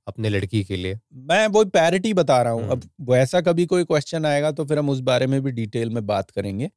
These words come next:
Speaker 2: वो सब आप करते हो, वो तो आपके दोस्त ने नहीं देखा, ले-, वो उसने notice नहीं की। और जब आपने बच्चलन बोला और वो हंस रही है तो उसे लग रहा है, "यार, ये क्या जादू
Speaker 1: ये,
Speaker 2: है?"
Speaker 1: ये कर सकता हूँ मैं।
Speaker 2: हाँ, तो तुम्हें mimic जो करना है, वो बच्चलन बोलना mimic नहीं करना। आपको वो सब mimic करना है जो मैं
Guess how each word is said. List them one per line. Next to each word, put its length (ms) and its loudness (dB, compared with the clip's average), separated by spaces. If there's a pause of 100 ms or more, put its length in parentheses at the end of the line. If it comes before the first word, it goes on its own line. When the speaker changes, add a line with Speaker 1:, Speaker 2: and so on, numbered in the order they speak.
Speaker 2:
वो 320 0
सब 240 2
आप 180 2 (100)
करते 380 4
हो, 340 0
वो 300 4
तो 360 4
आपके 340 2
दोस्त 280 2
ने 100 2
नहीं 160 2
देखा, 400 0 (160)
ले-, 240 2
वो 140 6
उसने 260 0
notice 380 2
नहीं 120 -2
की। 220 -4 (140)
और 120 4
जब 160 4
आपने 220 2
बच्चलन 520 2
बोला 200 4
और 120 4
वो 100 4
हंस 320 0
रही 160 -2
है 100 2
तो 140 0
उसे 160 -4
लग 180 2
रहा 100 2
है, 60 2
"यार, 120 0
ये 160 0
क्या 160 0
जादू 300 2
Speaker 1:
ये, 80 0
Speaker 2:
है?" 80 0
Speaker 1:
ये 80 0
कर 160 0
सकता 300 -6
हूँ 100 -4
मैं। 60 -10
Speaker 2:
हाँ, 300 2 (320)
तो 80 2
तुम्हें 360 0
mimic 420 2
जो 160 2
करना 300 2
है, 80 2
वो 140 0
बच्चलन 560 0
बोलना 300 0
mimic 360 -2
नहीं 120 -2
करना। 400 0
आपको 380 0
वो 260 0
सब 180 0
mimic 300 2
करना 300 0
है 80 2
जो 180 0
मैं 160 0